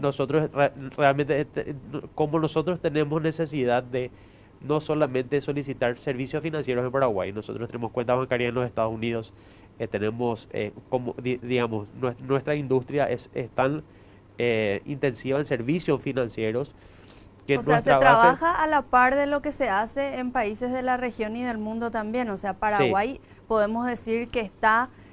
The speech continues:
Speaker 2: eh, a la vanguardia también en ese sentido.
Speaker 1: Es correcto, y, y justamente por eso nosotros tenemos exigencias mucho más grandes de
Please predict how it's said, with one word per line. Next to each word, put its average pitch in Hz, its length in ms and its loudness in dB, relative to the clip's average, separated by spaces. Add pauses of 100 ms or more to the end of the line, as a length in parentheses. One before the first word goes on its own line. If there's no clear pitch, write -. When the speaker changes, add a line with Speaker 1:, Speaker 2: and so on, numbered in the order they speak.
(160)
Speaker 2:
eh, 208 500 -2
a 208 140 2
la 226 140 2
vanguardia 226 560 2
también 214 380 -4
en 214 100 -6
ese 202 200 -8
sentido. 196 640 -8 (140)
Speaker 1:
Es 160 160 0
correcto, 147 540 0
y, 104 200 -6
y 117 200 -6
justamente 151 540 -6
por 160 200 0
eso 160 160 -2
nosotros 165 380 -4
tenemos 165 320 -6
exigencias 156 600 -4
mucho 151 300 -6
más 143 160 -2
grandes 147 460 0
de 160 200 0